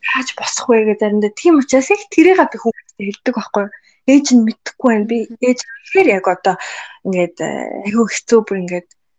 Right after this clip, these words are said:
Speaker 1: чи л надад туслах хэрэгтэй байна. Тэ? Тэгэхээр хүүхэд
Speaker 2: Мгм.
Speaker 1: нэг, а, ингээд за би гэр бүлийн гишүүний хувьд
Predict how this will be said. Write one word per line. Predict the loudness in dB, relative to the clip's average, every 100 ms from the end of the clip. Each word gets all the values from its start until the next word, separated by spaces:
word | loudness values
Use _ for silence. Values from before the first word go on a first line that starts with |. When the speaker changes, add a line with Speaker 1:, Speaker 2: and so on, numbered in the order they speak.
| _ _ _ _ _
Speaker 1:
чи | 2 4
л | 4
надад | 0 -2 -6
туслах | -6 -4 -2
хэрэгтэй | -2 -8 -8 -6
байна. | -6 -8 _ _ _ _ _
Тэ? | 0 0 -4 -20
Тэгэхээр | _ -4 2 2
хүүхэд | 2 0 0 -2
Speaker 2:
Мгм. | -2 -12 -14 _ _ -18 -18 -20 -14
Speaker 1:
нэг, | -14 -14 -20 -20 -20 -20 _
а, | -6 -4 -4 -4 -6 -8 _ _ _ -12
ингээд | -6 -6 -6
за | -2 0
би | 2 4 4
гэр | 2 0 2
бүлийн | 0 0 -2
гишүүний | -2 -4 -2 -4
хувьд | -6 -8 -8